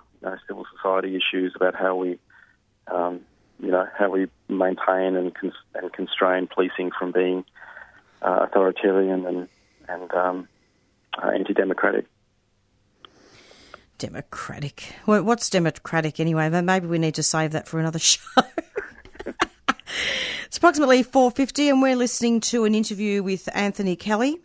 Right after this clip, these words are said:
Speaker 2: um, f-, from legal. Sorry.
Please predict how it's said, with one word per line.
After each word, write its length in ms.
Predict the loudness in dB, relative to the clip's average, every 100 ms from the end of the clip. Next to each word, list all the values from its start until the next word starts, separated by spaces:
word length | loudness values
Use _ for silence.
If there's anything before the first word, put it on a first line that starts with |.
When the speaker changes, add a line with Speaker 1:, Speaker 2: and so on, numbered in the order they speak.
| -18 -18 -10
Speaker 2:
um, 540 | -4 -2 0 0 -2 -6 _ _ -20 -20
f-, 420 | -20 -14 -10 -8
from 520 | -4 0 0 0 -2 -8 _ _ _ _ _ _ -4
legal. 500 | 0 0 0 -2 -6 _ _ _ _ _ _ _ _ -8
Sorry. 380 | -4 -2 -2